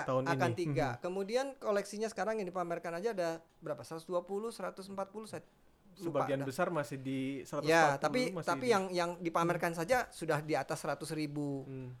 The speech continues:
Speaker 2: Eh, sepuluh ribu kali ya?
Speaker 1: Sepuluh ribuan,
Speaker 2: Sepuluh ribu
Speaker 1: nggak
Speaker 2: koleksi,
Speaker 1: sampai.
Speaker 2: maaf,
Speaker 1: Hmm.
Speaker 2: sepuluh ribu koleksi. Itu terpisah di dua gedung,
Speaker 1: Hmm.
Speaker 2: empat lantai, beberapa galeri.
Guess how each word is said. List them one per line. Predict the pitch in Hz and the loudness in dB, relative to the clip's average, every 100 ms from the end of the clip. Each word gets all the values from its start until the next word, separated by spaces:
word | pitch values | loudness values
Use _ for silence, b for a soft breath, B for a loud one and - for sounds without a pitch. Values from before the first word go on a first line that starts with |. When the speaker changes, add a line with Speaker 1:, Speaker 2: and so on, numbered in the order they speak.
| - | 0
Speaker 2:
Eh, | 170 151 - - | 0 0 -4 -20
sepuluh | - - 190 | -16 -8 -6
ribu | 226 190 | -6 -4
kali | 139 123 | -4 -2
ya? | |
Speaker 1:
Sepuluh | 131 | -2
ribuan, | 127 117 | -4 0
Speaker 2:
Sepuluh | 180 180 | 2 2
ribu | 180 | 2
Speaker 1:
nggak | 175 | 2
Speaker 2:
koleksi, | 170 170 160 | 2 2 0
Speaker 1:
sampai. | 139 | -2
Speaker 2:
maaf, | 131 | -2
Speaker 1:
Hmm. | 127 | -4
Speaker 2:
sepuluh | 123 151 | -6 -4
ribu | 147 147 | -4 -4
koleksi. | 147 143 - 127 - B B B B B | -2 -2 -6 -12 -14 B B B B B
Itu | 190 226 262 - - | -2 -2 -2 -6 -2
terpisah | 190 196 202 240 233 | 0 0 0 2 2
di | 190 | -2
dua | 165 165 151 | 0 2 2
gedung, | 156 175 247 294 294 - | 0 2 4 4 0 -16
Speaker 1:
Hmm. | 147 135 123 | -16 -12 -4
Speaker 2:
empat | 180 180 | -4 -2
lantai, | 175 170 175 214 262 277 262 - | -2 0 2 4 4 0 -4 -16
beberapa | - 160 160 147 160 151 160 | -16 2 2 4 2 2 0
galeri. | 147 151 175 170 131 | 2 4 4 2 -2